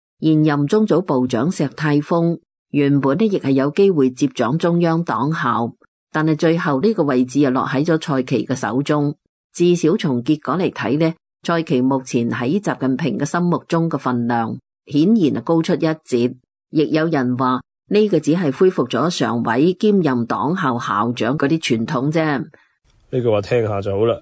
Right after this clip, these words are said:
Speaker 2: 因為大家都知道，習近平喺呢段時間最唔在乎嘅嘢之一，就係所謂嘅黨內慣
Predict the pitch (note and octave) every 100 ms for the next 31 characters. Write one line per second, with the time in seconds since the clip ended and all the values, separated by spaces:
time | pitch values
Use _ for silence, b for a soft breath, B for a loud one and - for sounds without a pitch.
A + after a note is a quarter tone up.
0 | _ C#3 A#2+ G2+ G2 A#2 A#2+ A#2 A2+ G#2
1 | G2+ C3+ C3 - B2+ A#2+ A#2 G2+ G2+ A#2+
2 | - E3 F3+ E3 F3 D3 A2 - F2+ G#2
3 | G#2+ A#2+ F#2+ F2 G2 F#2+ - F#2 F2 F#2+
4 | F#2 F#2+ A#2 B2 - _ _ _ _ _
5 | _ _ _ _ - D3 D3 C#3 D#3 G3
6 | C3 B2+ C3 - G2 F#2+ A2 C#3+ A2+ F#2
7 | F#2 F#2+ F2